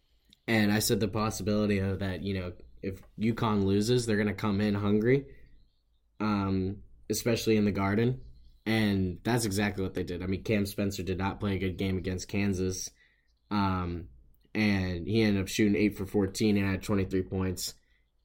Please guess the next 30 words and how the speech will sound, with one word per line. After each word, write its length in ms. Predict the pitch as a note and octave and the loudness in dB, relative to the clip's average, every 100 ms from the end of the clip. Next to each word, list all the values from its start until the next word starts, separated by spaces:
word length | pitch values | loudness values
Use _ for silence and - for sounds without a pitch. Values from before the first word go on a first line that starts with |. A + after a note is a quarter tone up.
| _ _ _ - | _ _ _ 0
I 20 | |
mean, 340 | A2 G2+ F2+ - | 2 4 2 0
he's 180 | A2+ A2 | 2 2
a 40 | |
baller. 340 | G2+ A2 G#2+ G2+ | 2 2 2 2
Tristan 320 | B2+ - A2+ | 0 2 4
Newton 200 | A2 G2+ | 4 2
has, 200 | G#2 G2 - | 0 -4 -4
you 120 | G#2 | -2
know, 100 | G2+ | 0
been 360 | G#2 G2+ F#2+ | 0 0 -2
consistent, 720 | F#2 G2+ G2 G#2+ - A2 G#2 - | 0 -2 0 -2 0 2 2 2
and 520 | G2+ G2 F#2 F#2 - - - - | 0 0 0 -4 -8 -20 -20 -4
Karaban, 420 | C3 B2 A2+ A2 | 2 4 4 4
who 80 | A2 | 2
didn't 220 | G2+ A2 | 2 2
have 120 | G#2+ F#2+ | 2 0
that 200 | G#2 G2 | -2 0
great 180 | G#2 | 0
of 60 | G2 | 0
a 40 | |
game 240 | F2+ G2+ F#2+ | 0 0 0
against 320 | F#2+ G2 - | 0 -2 -2
Kansas, 500 | G2+ G2 F#2 F#2+ - - _ _ | -2 0 0 -2 -4 -12 _ _
he 120 | G#2+ | 2
gave 220 | G#2 G#2+ | 6 6
you 80 | F#2+ | 4
twenty 280 | F#2+ G#2 F#2 | 0 0 0
and 120 | F2 | -2
ten. 260 | - E2+ F#2 | -6 -10 -12